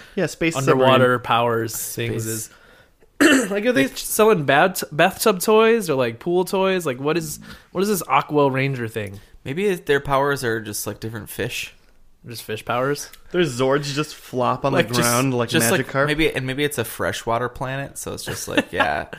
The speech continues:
Speaker 2: <laughs> They, like, Zordon beams them to Earth and they just, like, suffocate, and they're just like, "Well, fuck, we shoulda got some other Rangers, I guess."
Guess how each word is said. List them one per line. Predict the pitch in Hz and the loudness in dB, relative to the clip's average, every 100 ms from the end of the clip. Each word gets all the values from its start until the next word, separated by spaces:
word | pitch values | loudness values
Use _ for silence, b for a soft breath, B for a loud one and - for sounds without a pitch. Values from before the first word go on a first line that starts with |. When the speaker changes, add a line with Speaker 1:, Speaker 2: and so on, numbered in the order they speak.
| 226 | -14
Speaker 2:
<laughs> | 247 - - | -14 -8 0
They, | 277 | 4
like, | 269 | 6
Zordon | 214 175 185 190 175 | 6 8 8 8 6
beams | 143 143 151 | 4 4 4
them | 147 156 | 2 4
to | 147 | 4
Earth | 120 127 127 | 4 2 0
and | 127 | -2
they | 120 | -2
just, | 120 120 | -4 -6
like, | 117 | -4
suffocate, | - 113 117 - 147 | -4 -4 -4 0 0
and | 139 | 0
they're | 117 | -6
just | 107 | -8
like, | 104 - | -10 -8
"Well, | 123 113 | -6 -4
fuck, | - 131 113 | -2 -4 -4
we | 120 | -8
shoulda | 113 131 | -6 0
got | 151 - | 2 0
some | 135 | -2
other | 127 110 | -4 -4
Rangers, | 110 147 123 107 | -4 -4 -6 -8
I | |
guess." | 107 117 139 | -6 -6 -6